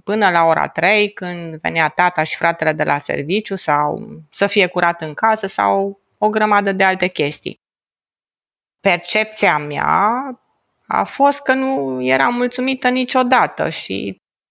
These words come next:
tot timpul cred că o luam ca și o critică. După ce se întâmpla și venea ea, întotdeauna primeam alt task.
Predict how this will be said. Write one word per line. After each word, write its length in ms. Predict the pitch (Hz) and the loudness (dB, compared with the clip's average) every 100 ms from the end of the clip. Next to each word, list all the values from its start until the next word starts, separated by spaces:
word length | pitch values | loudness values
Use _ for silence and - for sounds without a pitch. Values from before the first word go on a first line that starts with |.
| _ _ _ _ _ | _ _ _ _ _
tot 140 | - 226 | -2 0
timpul 300 | 233 233 220 | 0 0 -2
cred 280 | - 233 233 | 0 0 2
că 120 | 220 | 2
o 80 | 220 | 4
luam 200 | 226 226 | 4 4
ca 200 | 226 220 | 2 2
și 140 | - | 2
o 120 | 202 | 2
critică. 800 | 202 190 170 170 - 170 208 262 _ _ _ _ _ _ _ _ _ _ _ _ | 2 0 0 -4 -4 0 0 0 _ _ _ _ _ _ _ _ _ _ _ _
După 400 | 208 190 247 220 | -6 -2 2 2
ce 160 | 220 226 | 4 2
se 160 | 214 | 2
întâmpla 640 | 208 202 202 190 208 202 190 | 0 0 -2 -2 0 0 0
și 140 | 185 | -2
venea 360 | 180 180 170 208 | -4 -2 -2 0
ea, 260 | 302 143 | 2 2
întotdeauna 720 | 131 131 254 262 262 247 247 240 | 2 -2 0 2 2 4 4 4
primeam 600 | - 240 247 240 233 233 | 0 0 2 4 4 4
alt 240 | 214 180 | 4 2
task. 400 | 139 147 - | 0 -2 -8